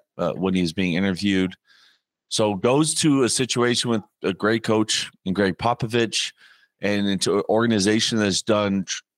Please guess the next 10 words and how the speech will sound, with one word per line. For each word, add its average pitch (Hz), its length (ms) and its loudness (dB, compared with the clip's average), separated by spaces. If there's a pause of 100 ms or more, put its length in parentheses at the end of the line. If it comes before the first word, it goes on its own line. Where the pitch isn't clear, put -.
(180)
historically 110 600 0
really 101 260 2
well 104 460 2
with 95 180 -4
foreign 101 300 -4
players. 101 540 -2 (760)
And 101 540 -4 (800)
an 104 140 -2
interesting 120 500 -2
spot 127 500 0